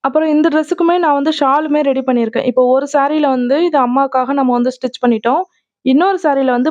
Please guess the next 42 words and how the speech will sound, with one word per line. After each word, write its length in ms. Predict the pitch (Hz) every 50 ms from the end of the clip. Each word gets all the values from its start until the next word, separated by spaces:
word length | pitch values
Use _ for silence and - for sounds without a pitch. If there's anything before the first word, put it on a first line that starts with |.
| 294
பாப்பாவுக்கும் 720 | - 269 277 269 277 311 294 269 247 240 - 262 294 381 440 440 _ _ _ _ _ _ -
அம்மாவுக்கு 460 | - - 294 320 339 339 330 - 285
வந்து 200 | 277 262 269 311 311
ஷால் 340 | - - 262 247 254 254 240 - -
ரெண்டுமே 380 | 254 262 269 269 285 269 294 311
வந்து 200 | 302 277 262 254 302
நம்ம 200 | 311 277 262 247
அதுல 200 | 233 240 240 240
இருந்து 200 | 247 254 247 262
ரெடி 160 | 240 233 233
பண்ணியிருக்கோம். 460 | 226 233 226 220 208 202 - 208 - _ -
இந்த 200 | 285 285 302 330 311
சாரியில 360 | - 320 320 349 381 370 370
வந்த 200 | 339 311 294 294
பெரிய 260 | 254 277 277 285 311 330
ப்ராப்ளம் 400 | - 302 294 285 294 294 277 277
என்ன 160 | 269 262 285
அப்படின்னு 300 | 285 269 269 277 262 262
பாத்தீங்கன்னா, 380 | 262 247 240 247 233 240 269 302
இந்த 160 | 302 247 262 254
ரேட் 280 | 262 285 330 330 -
வந்து 200 | 320 285 277 285 269
பாத்தீங்கன்னா 360 | 285 262 254 254 262 285 294 -
த்ரீ 140 | 254 285 277
ஹண்ட்ரடுக்குள்ள 580 | 262 277 269 294 - 403 - - 269 262 269 269 269
அப்படின்னு 340 | 262 - - 262 262 254
சொல்லியிருந்தேன் 360 | - 262 240 247 240 240 226 233
பாத்தீங்களா? 360 | 226 226 220 220 220 233 233 220 - _ _ _ _ _ -
இதோட 200 | 277 277 285 277 277
குவாலிட்டியும் 580 | 269 277 285 302 330 359 349 339 330 339 320 302
பாத்தீங்கன்னா 360 | 285 269 - 247 247 262 285
ரொம்ப 240 | 285 269 262 269 294 294
ந-, 180 | 277 269 254
அவ்வளோ 240 | 254 247 262 277 285
நல்லா 260 | 277 262 254 262 269
இருக்குன்னுலாம் 380 | 277 269 262 262 254 262 262 262
சொல்ல 140 | 262 247 240
முடியாது. 340 | 233 233 226 226 220 214 220 214
நம்ம 200 | 220 226 233 233
தையல் 360 | 233 240 247 277 294 294 -
போட 160 | 269 262 262 254
போட 220 | 254 233 226 226